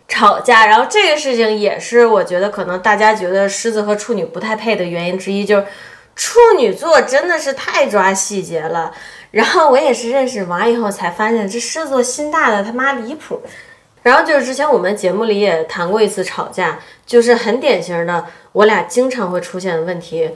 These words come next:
问他几点出门，其实是一点就得出门，他说一点半，就心就这么大。然后到一点半准备出门，发现快迟到了，就这么一人。你说我能不急吗？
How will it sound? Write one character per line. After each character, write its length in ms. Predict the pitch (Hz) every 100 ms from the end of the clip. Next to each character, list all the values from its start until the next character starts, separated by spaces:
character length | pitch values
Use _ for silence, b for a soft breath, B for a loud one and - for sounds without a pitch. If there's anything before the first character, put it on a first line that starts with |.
| B B B -
问 180 | 339 349
他 120 | 370
几 100 | 359
点 180 | 349 226
出 160 | 233
门， 220 | 220 214
其 180 | 233 277
实 120 | 311
是 100 | 339
一 100 | 339
点 220 | 330 185 170
就 100 | 226
得 80 |
出 160 | - 196
门， 160 | 180 190
他 140 | 240
说 100 | 294
一 80 | 302
点 160 | 233
半， 240 | 170 220 - - _ _
就 140 | 294
心 240 | 269 330 320
就 100 | 311
这 140 | 277
么 80 | 220
大。 240 | 226 - - _ _ _ _ _ _ _ _
然 100 | -
后 80 | 254
到 80 | 294
一 120 | 294
点 160 | 220 208
半 340 | 254 214 -
准 140 | - 196
备 100 | 220
出 140 | 240
门， 180 | 226 214
发 100 | 233
现 140 | 226 220
快 120 | 226
迟 140 | 220
到 240 | 180 190 190
了， 100 | - _ _ _ _ _
就 140 | 254 240
这 100 | 220
么 80 |
一 40 | 190
人。 300 | 180 165 202 _
你 100 | 202
说 120 | 262
我 80 | 240
能 180 | 202 233
不 60 | 226
急 180 | 196
吗？ 180 | 175 180